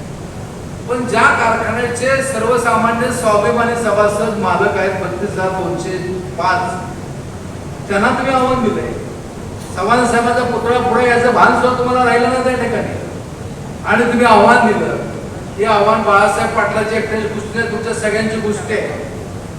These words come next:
तुम्ही निर्णय घ्यायचा आहे. हा महाराष्ट्रातला चव्हाण साहेबांचा विचार जोपासणारा कारखाना हा अधिक गतीने पुढे नेण्यासाठी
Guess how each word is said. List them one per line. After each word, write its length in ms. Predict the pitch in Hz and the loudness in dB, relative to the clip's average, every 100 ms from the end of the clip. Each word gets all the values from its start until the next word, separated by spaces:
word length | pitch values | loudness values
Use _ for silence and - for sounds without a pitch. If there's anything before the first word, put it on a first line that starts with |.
| - - - - | -10 -10 -12 -4
तुम्ही 180 | 196 226 | 0 2
निर्णय 360 | 240 240 240 240 | 4 4 4 6
घ्यायचा 380 | 226 220 220 208 | 6 4 4 2
आहे. 380 | - 208 - - - | 2 -2 -6 -8 -2
हा 120 | 202 | 0
महाराष्ट्रातला 880 | 190 180 220 226 208 214 214 254 247 | 2 4 6 4 2 0 0 0 2
चव्हाण 300 | 208 214 214 | 4 4 4
साहेबांचा 460 | 214 208 214 226 | 2 2 2 0
विचार 320 | 220 196 220 214 | -2 0 0 2
जोपासणारा 580 | 202 202 208 208 202 | 2 4 2 2 0
कारखाना 840 | 196 185 180 196 214 247 254 - - - - | 0 -2 -2 0 2 2 2 -2 -6 -8 -2
हा 160 | 208 208 | 2 4
अधिक 380 | 196 202 196 | 4 0 0
गतीने 240 | 214 214 226 | 0 2 0
पुढे 240 | 202 220 | 0 2
नेण्यासाठी 580 | 214 202 202 190 180 175 | 2 2 2 0 -4 -4